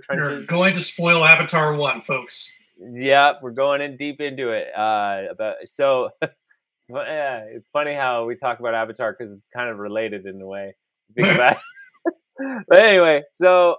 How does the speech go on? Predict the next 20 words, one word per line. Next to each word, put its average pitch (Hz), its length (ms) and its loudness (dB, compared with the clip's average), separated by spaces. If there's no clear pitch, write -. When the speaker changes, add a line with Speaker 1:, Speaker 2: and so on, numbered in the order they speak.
Speaker 2:
okay, 127 300 -4
spoiler, 170 640 0
warning, 151 600 -4
warning, 143 500 -4
warning, 127 560 -6
warning. 120 500 -10
You've 104 140 -14
been 110 140 -12
warned. 101 240 -14
Okay, 113 220 -10
so 156 360 -2
the 135 100 -8
movie 262 360 -4
kicks - 300 -12
off 117 320 -2
with 147 440 -4
Shuri 160 680 -4
trying 156 440 -2
to 151 120 -16
save, 120 800 -8